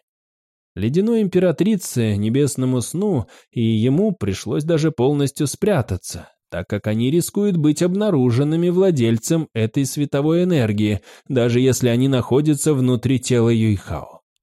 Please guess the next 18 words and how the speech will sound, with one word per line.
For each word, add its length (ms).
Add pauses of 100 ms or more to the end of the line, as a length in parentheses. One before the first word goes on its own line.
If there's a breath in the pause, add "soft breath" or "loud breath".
(380)
Может 600
ли 80
он 160
все 240
же 140
быть 240
более 340
могущественным, 960
чем 220
старейшина 720
Сюань? 540 (520)
Юйхао 460
почувствовал, 720
как 320
напряглись 640
мышцы 440
его 260
сердца. 640